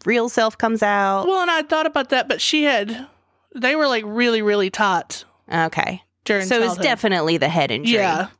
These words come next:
Speaker 2: Now, this divorce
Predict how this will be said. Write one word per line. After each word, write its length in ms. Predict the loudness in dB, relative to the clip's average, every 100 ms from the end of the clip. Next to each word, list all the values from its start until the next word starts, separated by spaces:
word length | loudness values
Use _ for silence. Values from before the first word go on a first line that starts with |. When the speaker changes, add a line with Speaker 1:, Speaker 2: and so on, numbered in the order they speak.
| _ _ _ _ -6
Speaker 2:
Now, 480 | -2 0 0 -2 -8 _
this 720 | -4 0 0 2 0 -4 -12
divorce 760 | -2 -2 2 0 0 -4 -12